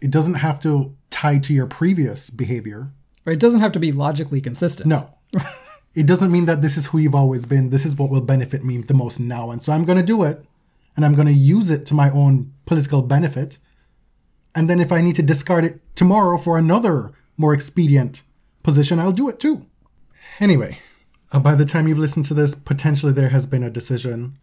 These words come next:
Speaker 1: uh, on what's gonna happen with Novak in Australia. I, I hope we don't have to come back and do another full episode on this stuff before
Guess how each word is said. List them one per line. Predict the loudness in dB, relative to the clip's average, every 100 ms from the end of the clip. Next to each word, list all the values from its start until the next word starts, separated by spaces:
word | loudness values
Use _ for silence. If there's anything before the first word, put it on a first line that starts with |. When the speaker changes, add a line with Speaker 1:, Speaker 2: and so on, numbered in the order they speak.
| _ -8
Speaker 1:
uh, | -6 -6
on | -2 -2
what's | -2 -4 -6
gonna | -4 -4
happen | -2 -4 -6
with | -8 -8
Novak | -10 -10 -10
in | -12
Australia. | -12 -12 -10 -12 -12 -14 -16 _ _ _ -6
I, | 2 2 2
I | 0
hope | 2 0 -2 -4
we | 0
don't | 0 0
have | -2 -2
to |
come | -2 2
back | 2 2 0
and | -2
do | 0 -2
another | -4 -4 -8
full | -2 0 0
episode | -2 -8 -8 -8 -8
on | -10
this | -10 -12
stuff | -12 -12 -4
before | -4 -2 -4 -4 -6 -10